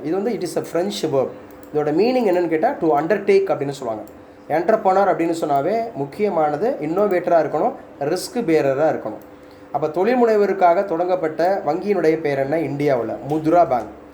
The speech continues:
அப்ப இந்த முத்ரா பேங்க் அப்படிங்கிறதோட எக்ஸ்பான்ஷன் என்ன? மைக்ரோ யூனிட்ஸ் டெவலப்மெண்ட் ரீஃபைனான்ஸ் ஏஜென்சி. இதான் முத்ரா வங்கியினுடைய விளக்கம். முத்ரா வங்கி எந்த ஆண்டு தொடங்கப்பட்டது? ரெண்டாயிரத்தி பதினஞ்சுல தொடங்கப்பட்டுச்சு.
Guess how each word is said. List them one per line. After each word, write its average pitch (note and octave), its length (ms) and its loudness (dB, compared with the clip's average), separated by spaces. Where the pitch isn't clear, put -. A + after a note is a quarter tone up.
அப்ப F3+ 140 -2
இந்த F3 100 0
முத்ரா A3 400 2
பேங்க் A3 220 4
அப்படிங்கிறதோட F3+ 460 0
எக்ஸ்பான்ஷன் F#3+ 540 -4
என்ன? C3 240 -4
மைக்ரோ F#3 420 0
யூனிட்ஸ் E3 400 0
டெவலப்மெண்ட் E3 680 -2
ரீஃபைனான்ஸ் D#3+ 600 -2
ஏஜென்சி. B2+ 580 -4
இதான் D3+ 240 2
முத்ரா F3 320 2
வங்கியினுடைய C3+ 520 -2
விளக்கம். C#3 380 -2
முத்ரா B3+ 300 2
வங்கி G#3+ 220 2
எந்த G3 240 2
ஆண்டு G3+ 260 2
தொடங்கப்பட்டது? E3 640 -2
ரெண்டாயிரத்தி D#3+ 560 0
பதினஞ்சுல C#3+ 440 -2
தொடங்கப்பட்டுச்சு. B2+ 640 -6